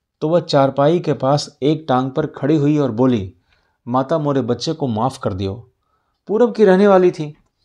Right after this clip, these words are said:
नौ या दस बरस की थीं जब ब्याह कर लखनऊ आईं, परंतु जब तक जिंदा रहीं पूर्वी बोलती रहीं। लखनऊ की उर्दू ससुराली थी, वह तो मायके की भाषा को गले लगाए रहीं,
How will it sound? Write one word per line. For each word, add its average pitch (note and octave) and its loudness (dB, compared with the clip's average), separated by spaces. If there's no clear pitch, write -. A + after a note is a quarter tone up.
नौ C#3+ 2
या F3 4
दस D3+ 2
बरस C#3+ 2
की D3+ -2
थीं D#3 -4
जब G#2 -2
ब्याह B2 0
कर B2 -4
लखनऊ G#2+ -4
आईं, F#2 -6
परंतु F3 2
जब D3+ 2
तक F#3+ 2
जिंदा C#3 4
रहीं D3+ 2
पूर्वी G3+ 4
बोलती A2+ 0
रहीं। F#2+ -8
लखनऊ E3+ 0
की G#3 -2
उर्दू D3 2
ससुराली C3+ 0
थी, - -8
वह D3 2
तो E3+ 0
मायके C3+ 0
की F3+ -4
भाषा B2+ -4
को D#3+ -4
गले C3 4
लगाए A2+ 4
रहीं, B2 -6